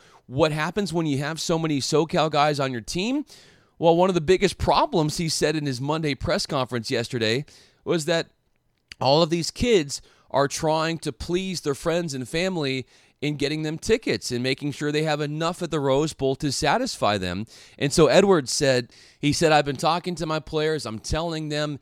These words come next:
get the tickets, all that stuff done before you get to the hotel on Friday. Don't wanna have that to deal with." And he made that a prerogative to his players when he, when he spoke to them, because that obviously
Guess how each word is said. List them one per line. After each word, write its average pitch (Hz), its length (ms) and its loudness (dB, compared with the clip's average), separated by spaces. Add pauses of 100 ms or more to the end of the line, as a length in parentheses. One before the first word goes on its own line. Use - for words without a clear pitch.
(300)
get 135 180 -6
the 143 100 -10
tickets, - 640 -8 (260)
all 135 200 -6
that 143 200 -4
stuff - 380 -4
done 143 340 -2
before 139 340 -6
you 131 100 -6
get 139 260 -6
to 139 80 -10
the 120 80 -6
hotel 135 520 -4
on 113 160 -6
Friday. 139 500 -6
Don't 131 240 -8
wanna 143 140 -6
have 131 280 -8
that 127 220 -8 (260)
to 117 100 -12
deal 165 420 -4
with." 151 320 0
And 123 120 -4
he 143 80 -4
made 147 260 -6
that 127 180 -4
a 113 80 -2
prerogative 117 760 -2 (280)
to 120 100 -4
his 120 100 -2
players 120 420 -6
when 101 120 -10
he, 101 220 -10
when 110 160 -10
he 110 60 -8
spoke 139 380 -4
to 107 60 -20
them, 90 140 -10
because 107 240 -6
that 135 180 -2
obviously 123 600 -4